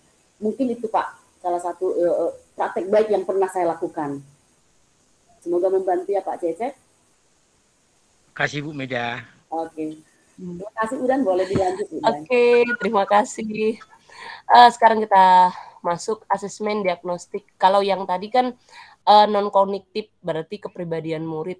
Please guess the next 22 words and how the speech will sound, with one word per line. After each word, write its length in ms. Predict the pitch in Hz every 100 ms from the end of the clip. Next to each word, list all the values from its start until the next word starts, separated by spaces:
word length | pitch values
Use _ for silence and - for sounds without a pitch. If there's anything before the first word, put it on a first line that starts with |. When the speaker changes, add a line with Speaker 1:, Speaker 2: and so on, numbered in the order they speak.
| _ 151
Speaker 3:
eh, 640 | 151 147 147 143 143 143 - - - 160
bagaimana 520 | 151 156 156 151 160
keberadaan 640 | 175 160 156 147 131 156
dia 240 | 156 151 143
di 120 | 147
sekolah, 680 | 170 175 190 196 185 185 175
bagaimana 400 | 160 160 156 156
keberadaan 480 | 147 151 147 147 160
dia 120 | 151
di 120 | 151
rumah, 480 | 151 214 190 190 196
begitu 320 | 160 147 147
kita 200 | 156 151 -
pantau. 520 | 139 135 127 127 - _ _ _
Kalau 160 | - 170
yang 160 | 175 196
ini 200 | 240 208
diagnostik 560 | 175 170 170 - 214 _ _ _
kognitif, 520 | - 165 160 147 - - _ _ _ _
berarti, 520 | 139 143 208 214 208 - _ _ _ _ - -
eh, 560 | 175 180 180 175 170 170 _ _ -
kemampuannya 840 | 202 190 - 202 190 190 175 156